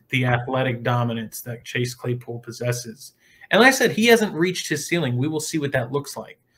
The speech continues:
But you were paying that hefty price for the potential. There is not an Alec Pierce, a George Pickens,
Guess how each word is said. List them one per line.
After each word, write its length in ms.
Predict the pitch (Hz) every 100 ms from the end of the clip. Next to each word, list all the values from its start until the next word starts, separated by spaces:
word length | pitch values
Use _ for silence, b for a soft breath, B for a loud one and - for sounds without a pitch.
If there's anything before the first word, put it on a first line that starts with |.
| _ _
But 220 | - 143 135
you 160 | 175
were 220 | 196 185
paying 400 | - - 175 175
that 160 | 143 123
hefty 340 | 143 143 135
price 540 | 123 - 135 147 - - b b b
for 160 | - 135
the 100 | 123
potential. 720 | 123 - 147 139 120 117 - b b
There 220 | 127 180
is 200 | 208 143
not 360 | 127 143 175 185
an 100 | 175
Alec 360 | 160 156 151 -
Pierce, 440 | 156 156 147 -
a 80 | 127
George 500 | 120 139 151 143 -
Pickens, 640 | - 151 151 143 143 123